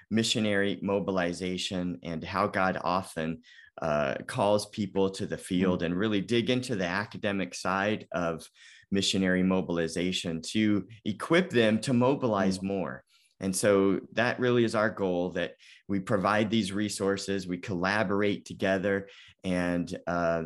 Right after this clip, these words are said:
Speaker 1: that we, that we have our podcast and journal and, and,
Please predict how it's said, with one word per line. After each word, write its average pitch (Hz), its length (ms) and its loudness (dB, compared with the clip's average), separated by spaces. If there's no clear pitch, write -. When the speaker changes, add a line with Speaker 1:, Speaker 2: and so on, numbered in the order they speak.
Speaker 1:
that 92 220 -2
we, 92 300 -2
that 95 120 -2
we 92 120 0
have 104 160 -2
our 87 120 0
podcast 110 800 -2
and 90 140 -4
journal 107 460 2
and, 90 260 -4
and, 92 360 -2